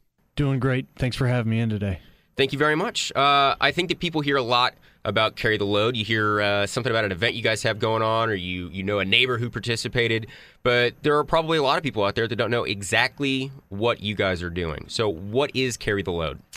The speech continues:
Speaker 1: Carry the Load is a nonprofit that was started here in Dallas back in twenty eleven, and it came upon the heels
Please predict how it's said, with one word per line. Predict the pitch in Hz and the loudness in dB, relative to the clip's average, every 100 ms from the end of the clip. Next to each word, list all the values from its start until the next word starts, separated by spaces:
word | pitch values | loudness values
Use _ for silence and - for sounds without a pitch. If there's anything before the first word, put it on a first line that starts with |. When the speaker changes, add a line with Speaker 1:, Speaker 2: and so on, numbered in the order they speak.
| - | -4
Speaker 1:
Carry | - 196 | 2 4
the | 185 | 4
Load | 165 165 | 4 4
is | 147 117 | 2 2
a | 123 117 120 120 | 2 2 0 -2
nonprofit | 131 131 127 139 131 135 | -2 0 0 0 0 -2
that | 120 | -4
was | 127 | -2
started | - 147 147 | 0 0 2
here | 120 | 0
in | 123 | 0
Dallas | 110 117 120 113 | 0 0 0 -2
back | - 117 123 | -4 -4 -2
in | 117 | -2
twenty | - 143 135 | 0 0 -2
eleven, | 117 110 110 107 101 - - - - - | -2 -2 -2 -2 -4 -8 -18 -20 -12 -4
and | 156 147 | 0 0
it | 147 | -2
came | - 165 | -2 -2
upon | 165 - 156 | -2 0 -2
the | 135 | 0
heels | 117 147 143 135 117 | 0 0 0 -2 -4